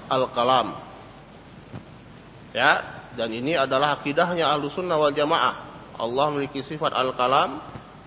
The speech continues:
sesuai dengan kemahabesaran dan kesempurnaan Allah Subhanahu wa taala.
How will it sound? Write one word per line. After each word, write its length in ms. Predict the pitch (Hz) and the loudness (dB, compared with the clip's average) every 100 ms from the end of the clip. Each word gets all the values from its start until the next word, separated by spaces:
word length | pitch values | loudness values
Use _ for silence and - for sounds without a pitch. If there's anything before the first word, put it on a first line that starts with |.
| - | -14
sesuai 480 | 147 180 196 170 | -8 2 4 6
dengan 240 | 151 139 139 | 4 0 0
kemahabesaran 1080 | 139 143 143 135 131 151 147 143 131 117 107 | 0 0 0 0 -2 2 4 4 2 -2 -4
dan 100 | 123 123 | -4 -4
kesempurnaan 580 | 123 127 135 131 117 | -6 -4 -4 0 0
Allah 320 | 120 110 127 120 | 0 0 0 -2
Subhanahu 500 | 113 107 123 117 104 107 | -2 -8 -6 -6 -6 -8
wa 80 | 107 | -8
taala. 340 | - 98 98 | -4 -2 -2